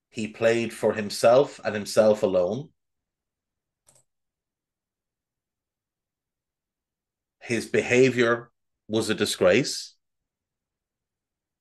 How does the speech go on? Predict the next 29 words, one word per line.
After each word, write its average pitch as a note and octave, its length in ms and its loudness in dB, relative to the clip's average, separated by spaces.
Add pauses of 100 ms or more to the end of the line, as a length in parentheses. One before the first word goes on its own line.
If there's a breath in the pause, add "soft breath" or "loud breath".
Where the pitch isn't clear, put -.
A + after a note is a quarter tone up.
(1400)
He B2 100 -2
put A#2 220 2
himself A#2 480 2
before A#2 380 -4
the G#2+ 80 -8
team G#2 560 -12 (480)
on G2 160 -12
countless B2 440 -2
occasions. G2+ 800 -8 (1040)
He A#2 100 -12
spent A2+ 300 0
all C3 220 4
summer B2 320 -2
trying A#2 220 -4
to A2 60 -4
force A2+ 380 -2
a A#2 60 -6
move A2 260 -4
away. A2 460 -2 (1500)
No G#2+ 300 0
one C3 160 2
wanted A2 340 0
him, D3 180 -8
so - 160 -6
he G2+ 100 0
ended A2 180 -2
up C3+ 80 -4
stuck - 320 -4
there. G#2 340 -4